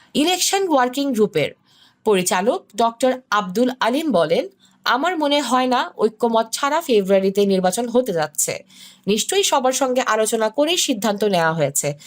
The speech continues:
কাজেই এর বাহিরে বক্তব্যগুলো রাজনৈতিক সংস্কার ও বিচার ছাড়া নির্বাচন হলে পুরনো সমস্যা ফিরবে।" প্রধান উপদেষ্টার এমন বক্তব্যেও নির্বাচ-, ফেব্রুয়ারিতে নির্বাচন নিয়ে শঙ্কা প্রকাশ করেন অনেকে। তবে এর মধ্যেও তেমন কোনো প্রতিবন্ধকতা দেখছেন না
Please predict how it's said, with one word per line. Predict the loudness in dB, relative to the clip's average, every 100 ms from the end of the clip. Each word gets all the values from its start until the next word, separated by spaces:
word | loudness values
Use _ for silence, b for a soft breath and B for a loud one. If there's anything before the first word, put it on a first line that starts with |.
| B B
কাজেই | -4 -2 0
এর | 0 -2
বাহিরে | 0 -4 -2 -2 0
বক্তব্যগুলো | -2 -2 -4 -4 0 2 2
রাজনৈতিক | 0 -2 -6 -6 -8 B B B B
সংস্কার | -4 -2 -2 -2 0
ও | 0
বিচার | 0 0 0
ছাড়া | -2 0
নির্বাচন | 0 0 0 -2 -4
হলে | 0 0 0 -8 b b b
পুরনো | 0 0 0
সমস্যা | 0 0 0 0 0 0 0 -6 -4
ফিরবে।" | -2 -2 -6 -12 -6
প্রধান | -2 0
উপদেষ্টার | 0 0 0 0 -2
এমন | -2 -2 -2 0
বক্তব্যেও | -2 0 -2 0 -2 -2
নির্বাচ-, | -6 -4 -4 -6 B B
ফেব্রুয়ারিতে | -2 0 2 2 0 -2 -2
নির্বাচন | 0 0 0 0
নিয়ে | 2 2
শঙ্কা | 0 -2 -2
প্রকাশ | -2 -2 -2
করেন | -2 -4
অনেকে। | -2 -4 -4 -10 -12 _ b b b b
তবে | 0 0 0 0
এর | 0 2
মধ্যেও | 0 0 0 2 2
তেমন | 0 0 -2
কোনো | 0 0
প্রতিবন্ধকতা | 0 0 0 0 -2 -2 0 0
দেখছেন | -2 -4 -2 -2
না | -4 -8